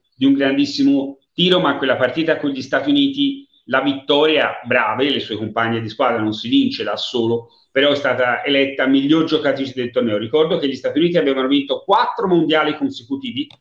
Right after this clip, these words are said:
si apprestavano a vincere il quinto titolo, ma hanno trovato in posta la grande Caterina Banchelli.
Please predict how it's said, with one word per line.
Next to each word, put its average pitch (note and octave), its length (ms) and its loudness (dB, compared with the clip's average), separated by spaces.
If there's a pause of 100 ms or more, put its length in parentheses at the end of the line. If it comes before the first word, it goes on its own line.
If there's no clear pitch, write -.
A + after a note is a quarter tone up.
(120)
si - 120 -2
apprestavano B2+ 540 0
a B2 80 -4
vincere B2+ 760 -2
il A#2+ 180 0
quinto D#3 400 2
titolo, D3+ 640 -2 (120)
ma A2 120 -2
hanno B2 160 0
trovato C#3 320 0
in C#3+ 100 4
posta A#2+ 360 0
la A2+ 100 -2
grande D3+ 340 0
Caterina C3+ 440 0
Banchelli. A#2+ 600 -2